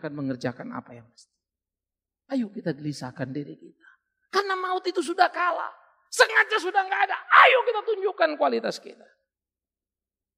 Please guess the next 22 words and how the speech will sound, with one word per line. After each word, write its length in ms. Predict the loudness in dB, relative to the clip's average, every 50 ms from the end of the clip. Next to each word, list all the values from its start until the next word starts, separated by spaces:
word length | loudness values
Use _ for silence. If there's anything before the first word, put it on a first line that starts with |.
| _ _ _ _ _ -14
Supaya 240 | -6 0 0 0 0
kita 160 | 0 -4 -6
bertanding 560 | -8 -8 -10 -10 -10 -10 -10 -10 -8 -8 -6
dalam 220 | -6 -6 -6 -6
hidup 180 | -8 -8 -8 -6 -4 -4
ini, 160 | -4 -4 -4
saudaraku. 560 | -6 -8 -12 -12 -14 -20 -20 -20 _ -20 -20 -20 _ _ _ _ _ _ -20 -20 _ _ _ _ _ _ _ _ _ _ _ _ _ _ _ _ _ _ _ _ _ _ _ _ _ _ _ _ _ _ _ _ _ _ _ _ _ _ _ _ _ _ _ _ _ _ _ _ _ _ _ _ _ _ _ _ _ _ _ _ _ _ -8
Ini 160 | -6 -4 -2 -2 0
yang 60 | 0
harusnya 240 | 0 0 -2 -2 -4
jadi 240 | -2 -2 -2 -4 -4
pergumulan 640 | -4 -6 -6 -6 -4 -4 -4 -4 -4 -6 -8 -12 -14 -16
kita. 240 | -16 -16 -16 -18 -18 -20 -20 _ _ _ _ _ _ _ _ _ _ _ _ _ _ _ _ _ _ _ _ 2
Bagaimana 400 | 6 8 8 10 10 10 10 10
kita 160 | 10 12 12
hidup 200 | 10 10 6 4 2
seperti 320 | 2 4 2 0 0 2
apa 480 | 6 6 6 6 6 6 6 6 6 4
yang 240 | 2 0 -2 -4 -6
Tuhan 280 | -4 0 2 2 2 2
mau. 400 | 0 -2 -2 -4 -8 -12 _ _ _ _ _ _ _ _ _ 2
Karena 240 | 4 4 6 6